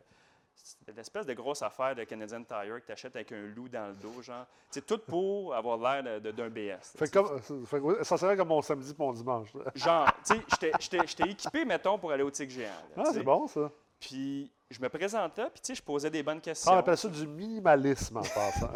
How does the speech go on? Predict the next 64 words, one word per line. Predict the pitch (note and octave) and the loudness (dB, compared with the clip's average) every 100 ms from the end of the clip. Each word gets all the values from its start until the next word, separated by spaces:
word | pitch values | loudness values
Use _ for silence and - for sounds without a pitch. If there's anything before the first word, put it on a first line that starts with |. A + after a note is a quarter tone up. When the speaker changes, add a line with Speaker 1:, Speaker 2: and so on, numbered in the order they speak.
| A2 | -4
Speaker 2:
<laughs> | C#3 - | -6 -2
Speaker 1:
Ouais, | C3+ E3 | 2 4
c'est | - | 6
ça, | - F#3+ E3+ | 6 6 4
un, | D#3+ | 2
un | D3 | 2
samedi | F3+ F3 F3 | 2 0 0
bien | F#3+ F#3+ | 0 0
tranquille, | D#3+ C#3+ C3 C3+ A#2 | 0 -2 -2 -4 -4
tu | - | -4
sais. | C3+ | 4
Speaker 2:
Ouais, | D#3 D3+ C#3 | 8 8 8
ouais. | A2+ - _ _ _ | 2 -8 _ _ _
Speaker 1:
Puis | C#3 | 4
elle, | F#3+ D#4+ | 6 6
je | F3 | 2
la | D#3+ | 0
vois | F3 C#4 | 2 0
arriver, | G#3 C#3+ C3+ F3+ A3+ | 0 -6 -8 -8 -6
elle | B2 | -6
se | - - | -6 -8
présente, | E3 F3 D3 - C4+ _ - _ _ _ _ _ | -6 -4 -4 -6 -12 _ -20 _ _ _ _ _
elle | A2+ | -4
avait | B2 | -4
une | F3+ | -2
voiture | F3 D#3+ G3+ | -4 -2 -4
de | E3 | -4
luxe, | C#3+ B2 - - | -6 -10 -14 -16
puis | - E3 A3 | -14 -16 -14
c'était | - C3 | -10 -8
une | C3 | -4
journée | D3 G#3 | -4 -2
d'avril | E3 B2+ C3+ F#3+ | 0 0 0 -4
qui | G3+ | -8
faisait | - G#2+ A2 | -10 -8 -8
super | - F3 D#3 C3 G#2+ | -8 -6 -2 -2 -4
froid. | - B2+ - - _ _ - | -6 -4 -4 -10 _ _ -6
Ben, | A2 | -2
elle | E3 G#3 | -2 -2
était | C3+ C3+ | -2 -4
habillée | B2 D#3 | -4 -4
de | C#3 | -8
la | |
tête | A2 D#3+ D3 | -6 -6 -8
aux | |
pieds, | B2+ D3 D3+ | -12 -12 -12
salopette, | - B2+ A2+ C#3+ C#3+ _ | -10 -8 -8 -10 -12 _
tout | - | -20
ça, | - D3 | -12 -12
puis | _ | _
tout. | - _ _ _ _ _ _ _ _ _ _ | -20 _ _ _ _ _ _ _ _ _ _
Puis | - G#2+ | -20 -14
super | G2 - C#3 D#3 | -10 -2 -2 -2
articulée, | - - - A#2 E3 | -8 -14 -16 -14 -14
puis | A#2+ | -14
j'ai | |
dit, « | G#2+ | -18
Colin, | - A2 B2+ | -8 -6 -6
c'est | D3 A2 | -10 -6
la | G2 | -6
seule | - C#3+ D3 | -6 -8 -10
qui | A2+ | -14
est | |
prévoyante. » | - G#2+ G#2 G2 F2+ E2+ _ | -12 -10 -8 -10 -12 -20 _